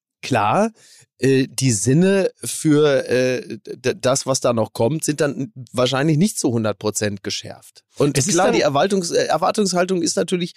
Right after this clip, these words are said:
Speaker 1: riesig und kann dann ein Problem sein in einem solchen Spiel. Aber wie das halt immer so ist, im Nachhinein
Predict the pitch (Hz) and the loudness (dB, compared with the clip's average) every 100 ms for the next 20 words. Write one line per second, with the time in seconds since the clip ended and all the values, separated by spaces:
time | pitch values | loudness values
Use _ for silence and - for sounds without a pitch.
0 | - - - 135 123 208 262 143 170 - | -20 -20 -10 -6 0 2 4 2 0 -2
1 | - _ - - 151 165 - 131 143 185 | -14 _ -16 -2 0 0 -4 -2 0 2
2 | 180 180 165 180 190 185 226 269 147 110 | 2 0 -2 -2 -2 2 2 2 2 0
3 | 104 - 120 110 113 110 113 117 - 127 | -2 -6 -4 -2 -2 0 -2 -2 -4 0
4 | 113 123 113 113 151 160 147 151 147 156 | 2 2 0 -2 -2 -2 0 -2 0 0
5 | 147 170 - 120 110 110 165 185 170 165 | 2 2 0 -2 0 0 0 0 2 2
6 | 175 190 | 2 0